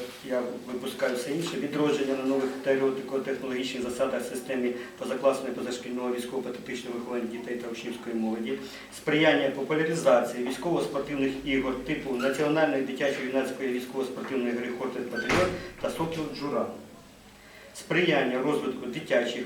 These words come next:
учнівських, молодіжних і громадських організацій, центрів та спортивних шкіл з національного виду спорту України,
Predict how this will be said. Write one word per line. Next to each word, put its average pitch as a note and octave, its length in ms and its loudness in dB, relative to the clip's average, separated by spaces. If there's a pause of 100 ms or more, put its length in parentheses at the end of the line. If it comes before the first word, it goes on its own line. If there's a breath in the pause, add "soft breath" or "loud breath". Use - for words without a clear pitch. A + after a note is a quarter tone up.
(120)
учнівських, B2 640 -4
молодіжних B2+ 580 0 (140)
і C3 40 -6
громадських C#3 540 -2
організацій, A2+ 520 -2 (140)
центрів C3 520 2
та C3+ 80 4
спортивних C3+ 500 -2
шкіл C3+ 260 -4 (480 loud breath)
з - 20 -10
національного C#3 680 2
виду B2+ 180 0
спорту B2 380 -2
України, A#2+ 480 0